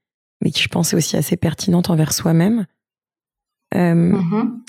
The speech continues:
Speaker 1: comment justement, parce que c'est vrai que on dit souvent soyons, euh, plus gentils avec soi-même, euh, par-, il faudrait qu'on se parle, euh, au moins de la manière, euh,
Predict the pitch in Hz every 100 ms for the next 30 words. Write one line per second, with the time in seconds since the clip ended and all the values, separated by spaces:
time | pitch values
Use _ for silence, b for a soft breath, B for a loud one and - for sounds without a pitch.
0 | _ - 196 190 214 240 190 165 160 -
1 | 180 196 202 185 - 160 170 180 196 -
2 | 165 - B B B B _ _ _ -
3 | - 165 160 196 - 175 196 196 - 170
4 | 165 170 156 143 - 165 156 147 - 147
5 | - 156 165 196 202 196 190 170 156 -
6 | B B B 160 156 143 165 156 175 165
7 | 156 147 156 - 170 170 165 160 151 160
8 | B B B _ 165 170 175 175 165 160
9 | 165 170 175 156 160 156 160